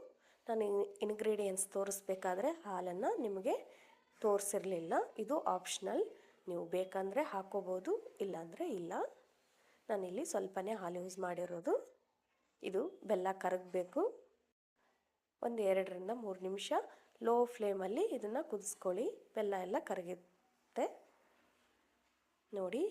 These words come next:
ಇವಾಗೆಲ್ಲ ಬೆಲ್ಲ ಕರಗಿ ನೀಟಾಗಿ ಹೊಂದ್ಕೊಂಡಿದೆ. ಇವಾಗ ಫ್ರೈ ಮಾಡಿ ಇಟ್ಕೊಂಡಿರ್ತೀವಲ್ಲ ಆ ಗೋಡಂಬಿನ ಇದಕ್ಕೆ ಸೇರಿಸ್ಕೊಳ್ಳಿ. ಒಂದ್ಸಾರಿ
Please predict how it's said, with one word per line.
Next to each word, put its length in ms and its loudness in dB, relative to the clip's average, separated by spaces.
ಇವಾಗೆಲ್ಲ 360 -2
ಬೆಲ್ಲ 160 0
ಕರಗಿ 280 -4
ನೀಟಾಗಿ 340 0
ಹೊಂದ್ಕೊಂಡಿದೆ. 600 0
ಇವಾಗ 280 -4
ಫ್ರೈ 160 4
ಮಾಡಿ 260 2
ಇಟ್ಕೊಂಡಿರ್ತೀವಲ್ಲ 840 0
ಆ 20 -2
ಗೋಡಂಬಿನ 540 6
ಇದಕ್ಕೆ 280 -2
ಸೇರಿಸ್ಕೊಳ್ಳಿ. 580 4
ಒಂದ್ಸಾರಿ 400 2